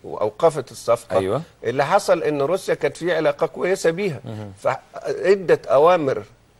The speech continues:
Speaker 1: لمراكب رايحة بتودي الصفقة لدولة ما،
Speaker 2: تغير اتجاه في
Speaker 1: غيرت
Speaker 2: الأسعار وت-
Speaker 1: اتجاهها وجاءت إلى مصر.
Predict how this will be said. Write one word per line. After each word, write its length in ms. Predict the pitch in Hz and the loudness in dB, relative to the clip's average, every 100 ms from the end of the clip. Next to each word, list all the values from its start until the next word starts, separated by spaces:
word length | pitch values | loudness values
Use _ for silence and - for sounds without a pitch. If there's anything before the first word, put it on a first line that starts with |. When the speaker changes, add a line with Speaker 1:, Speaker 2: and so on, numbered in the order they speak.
| - | -16
Speaker 1:
لمراكب 800 | 107 123 135 160 202 208 156 131 | -8 -2 4 8 8 8 2 4
رايحة 360 | 160 147 127 | 4 4 0
بتودي 420 | 104 113 139 147 127 | -6 -2 0 0 0
الصفقة 400 | - 131 - 113 | 0 -2 0 -2
لدولة 460 | 107 120 131 120 - | 0 0 0 -2 -4
ما، 220 | 110 113 | -6 -2
Speaker 2:
تغير 320 | 110 127 127 | 0 2 2
اتجاه 300 | 117 123 117 | 0 -2 -2
في 80 | 117 | 2
Speaker 1:
غيرت 260 | 123 135 139 | 4 6 6
Speaker 2:
الأسعار 180 | 117 120 | 4 -2
وت- 120 | 113 | -4
Speaker 1:
اتجاهها 320 | 120 123 123 | -4 -4 -4
وجاءت 500 | 95 98 117 - - | -6 -2 -2 -2 -8
إلى 140 | 92 | -8
مصر. 280 | 92 87 - | -8 -12 -16